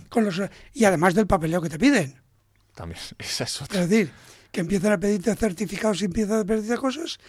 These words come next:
Speaker 1: y te, y te vuelven loco haciendo las peticiones.
Speaker 2: Entonces yo repito que ojalá me equivoque y me saquen esta, esta entrevista y tenga que decir, "Efectivamente me equivoqué, has demostrado que estás ayudando al deporte". Ojalá.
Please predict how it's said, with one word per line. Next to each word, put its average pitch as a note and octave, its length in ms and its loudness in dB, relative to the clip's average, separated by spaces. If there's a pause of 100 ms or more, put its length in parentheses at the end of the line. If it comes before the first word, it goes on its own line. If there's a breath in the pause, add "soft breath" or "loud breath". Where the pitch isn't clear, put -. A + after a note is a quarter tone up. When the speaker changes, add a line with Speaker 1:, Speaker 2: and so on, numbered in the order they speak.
(280 loud breath)
Speaker 1:
y A3+ 120 0
te, G#3+ 200 0
y G3+ 100 -4
te G3+ 100 -2
vuelven G3 380 2
loco A3+ 360 2 (420 soft breath)
haciendo G3+ 560 0 (120)
las A3+ 160 0
peticiones. F3 800 -8 (180)
Speaker 2:
Entonces A2 360 -6
yo A#2+ 220 2
repito G#2+ 400 -4
que G2 180 -6
ojalá G#2 500 0 (340)
me G2 200 -4
equivoque G2+ 460 -2
y B2+ 40 0
me G2 120 -2
saquen A#2 240 0
esta, A2+ 360 2
esta G#2+ 160 -2
entrevista A2 480 0
y A2+ 40 0
tenga A2+ 160 2
que G#2 60 -2
decir, F#2+ 260 -6
"Efectivamente A2 460 -4
me G2+ 80 -6
equivoqué, G2 500 -4 (180)
has A2+ 120 2
demostrado A#2 640 0 (140)
que F2+ 80 -6
estás G2+ 200 -2
ayudando F#2 600 -4
al F#2+ 120 -6
deporte". F2 220 -12
Ojalá. G#2+ 360 -2